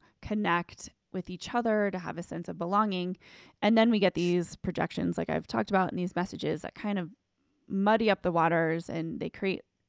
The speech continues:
what I call sludge around us. And then we kind of lose sight of who we were truly meant to be. And so in my journey now, I find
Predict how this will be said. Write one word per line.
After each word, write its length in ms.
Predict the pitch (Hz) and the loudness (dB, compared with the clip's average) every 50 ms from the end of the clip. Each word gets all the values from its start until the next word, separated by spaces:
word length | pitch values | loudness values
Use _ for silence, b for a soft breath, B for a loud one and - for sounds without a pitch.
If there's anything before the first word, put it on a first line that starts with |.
| _ _ | _ _
what 100 | _ 190 | _ -4
I 80 | 175 165 | -4 -4
call 180 | - - 165 175 | -4 -4 -6 -6
sludge 400 | - - 202 208 208 202 190 190 | -6 0 2 4 4 4 2 0
around 320 | 185 180 175 180 175 170 | 0 0 0 0 0 0
us. 360 | 175 175 170 185 - - - B B B B B B B B _ | -2 -2 -2 -4 -6 -10 -16 B B B B B B B B _
And 140 | - 202 208 | 0 2 4
then 140 | 208 208 202 | 4 4 2
we 80 | 196 | -2
kind 220 | - - 190 185 185 | -4 -4 -4 -2 -2
of 120 | 175 160 | -2 0
lose 140 | 175 175 - | 0 -2 0
sight 280 | - 185 170 170 - - | 0 2 2 2 2 0
of 100 | 175 - | -4 -8
who 180 | - - 190 180 | -4 -2 0 0
we 140 | 180 175 165 | 0 0 0
were 220 | 170 170 165 165 | 0 0 -2 -2
truly 320 | - - - - - - | -4 -6 -6 -4 -4 -4
meant 180 | - - 208 190 | -4 -4 -6 -6
to 80 | - - | -8 -10
be. 380 | - - 69 - - - 196 175 - _ _ _ _ _ _ _ _ _ _ _ _ _ _ _ - - | -8 -8 -8 -6 -6 -6 -6 -8 -10 _ _ _ _ _ _ _ _ _ _ _ _ _ _ _ -8 -4
And 140 | - 220 214 | -2 -2 0
so 420 | - 226 214 208 208 208 208 208 B B B B B B B B B B | 4 4 6 6 6 6 4 2 B B B B B B B B B B
in 120 | - 226 233 | 2 4 6
my 200 | 262 262 262 285 | 8 8 6 6
journey 460 | 247 233 208 202 196 190 185 180 - - - - - | 4 2 0 0 0 0 -2 -2 -4 -6 -12 -10 -4
now, 720 | 202 190 208 202 202 190 180 175 180 180 196 - - - - - | -2 0 2 4 4 4 4 4 4 4 4 4 2 0 -2 0
I 280 | - 180 185 190 208 | 2 2 4 4 2
find 640 | 214 - - 202 190 190 185 180 175 175 180 165 | 0 -2 -4 -2 -2 0 0 0 -2 -2 -4 -6